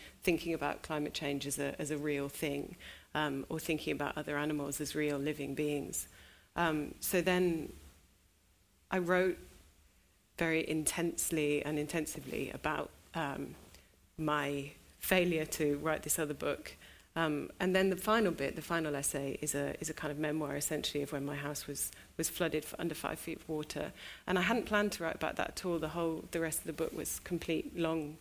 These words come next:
um, long before I wrote that section. And then it was kind of like, I, I knew that I had to write that ending. I didn't really want to write memoir. I wanted to write an, a serious essay,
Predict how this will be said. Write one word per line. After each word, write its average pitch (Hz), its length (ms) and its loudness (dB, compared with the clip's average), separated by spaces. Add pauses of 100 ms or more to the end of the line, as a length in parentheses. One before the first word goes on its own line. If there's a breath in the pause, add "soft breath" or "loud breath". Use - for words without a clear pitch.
(120)
um, 156 360 -4 (520 loud breath)
long 170 240 2
before 175 280 0
I 156 80 2
wrote 147 180 -4
that - 160 -4
section. - 480 -2 (340 loud breath)
And 170 140 4
then 175 100 6
it 170 60 2
was 175 120 0
kind 180 200 2
of 175 100 0
like, 151 340 -2 (400 loud breath)
I, 160 220 0
I 165 80 0
knew 170 180 6
that - 120 2
I - 40 -2
had 160 200 0
to - 120 -6
write 156 220 -2
that 156 140 -4
ending. 143 440 -2
I 143 80 -2
didn't 151 220 -2
really 147 160 -2
want 147 160 -2
to 139 60 -4
write 147 200 -4
memoir. 143 400 -4
I - 60 -6
wanted 135 240 -6
to - 160 -4
write - 160 -4
an, 139 240 -10
a 143 140 -6
serious 147 580 0
essay, - 440 -4